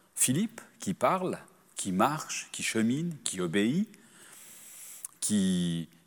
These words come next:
ouais, qui obéit à ce que le Saint-Esprit lui dit, à ce que cet ange lui a dit. Et puis, euh, et puis il parle et il explique à ce dignitaire, et le Saint-Esprit est en train d'agir dans cette personne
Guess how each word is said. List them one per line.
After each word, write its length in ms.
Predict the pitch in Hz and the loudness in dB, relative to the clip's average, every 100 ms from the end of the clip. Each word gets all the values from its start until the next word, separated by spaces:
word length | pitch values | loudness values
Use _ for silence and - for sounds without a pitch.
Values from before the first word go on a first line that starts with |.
| - | -12
ouais, 220 | 104 190 214 | -2 -2 -2
qui 220 | - 101 | 4 6
obéit 400 | 107 139 160 208 | 6 4 4 4
à 60 | |
ce 80 | - | 4
que 80 | - | 2
le 60 | 92 | 4
Saint-Esprit 440 | 110 113 - 107 | 2 0 -2 0
lui 140 | 107 | 0
dit, 220 | 117 226 180 | 0 0 2
à 60 | |
ce 100 | - | 0
que 80 | - | 0
cet 260 | - 95 120 | -2 0 -2
ange 220 | 123 - | -2 -2
lui 160 | 98 | -2
a 80 | 98 | -2
dit. 200 | 104 208 - - - - - - - | -4 -6 -8 -20 -20 -20 -20 -12 -10
Et 80 | 98 | -8
puis, 440 | - 190 190 165 - - | -2 -2 -2 -6 -14 -8
euh, 420 | 98 92 92 90 87 78 - | -2 0 0 0 -4 -8 -12
et 100 | 107 | -8
puis 200 | - 143 | -4 -4
il 240 | 123 104 | -2 -4
parle 500 | - 156 160 120 98 - | 2 2 4 2 0 0
et 140 | 101 | 0
il 140 | 95 92 | 4 4
explique 720 | 113 - - 220 185 - - - | 4 0 2 0 0 -6 -8 0
à 120 | 101 | 2
ce 180 | - 90 | 4 2
dignitaire, 760 | 87 95 123 107 101 92 - - - - | 0 -2 -2 -4 -6 -6 -10 -16 -20 -2
et 80 | 101 | 2
le 100 | 101 | 6
Saint-Esprit 600 | - 196 170 143 - 101 | 6 6 2 0 0 -2
est 40 | 107 | 0
en 80 | |
train 200 | 101 101 | -2 -4
d'agir 520 | 85 101 160 143 185 143 | -2 0 0 0 0 0
dans 120 | 113 | 2
cette 260 | - 95 | 0 -2
personne 440 | 117 - - 208 | -4 -2 -2 -2